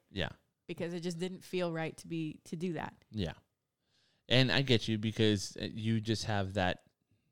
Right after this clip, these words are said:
Speaker 1: aura about you that maybe was freaking them out even more, 'cause you were so nervous about it that it got them so nervous about it.
Speaker 2: Right. And I didn't say anything, but I knew, I also know that, like, emotionally, I can't control how,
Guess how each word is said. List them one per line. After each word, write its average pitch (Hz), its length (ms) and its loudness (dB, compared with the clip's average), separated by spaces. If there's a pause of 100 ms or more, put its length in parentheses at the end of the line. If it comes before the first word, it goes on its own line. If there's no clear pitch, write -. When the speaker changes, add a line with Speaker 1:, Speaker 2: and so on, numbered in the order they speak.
(140)
Speaker 1:
aura 90 460 0
about 82 400 -4
you 95 60 0
that 82 180 -2
maybe 87 500 -2
was 87 300 -2
freaking 101 540 -4
them 85 160 0
out 80 180 -2
even 76 300 -6
more, 73 280 -8
'cause 95 220 -4
you 117 160 0
were 104 120 2
so 85 240 -2
nervous 78 340 -4
about 78 260 -6
it 76 160 -8 (680)
that 87 120 -4
it 95 100 -4
got 101 260 0
them 110 200 4
so 90 220 2
nervous 80 380 0
about 76 280 -2
it. 76 160 -6
Speaker 2:
Right. 370 240 -8
And 285 100 -4
I 320 100 -4
didn't 320 200 -10
say 285 320 -6
anything, 247 460 -6
but 196 160 0
I 202 120 0
knew, 220 220 -8
I 208 140 -2
also 214 320 -4
know 190 300 0
that, 185 180 -2
like, 185 220 -2
emotionally, 185 760 -2
I 175 80 0
can't 185 320 -6
control 196 720 0
how, 180 380 -2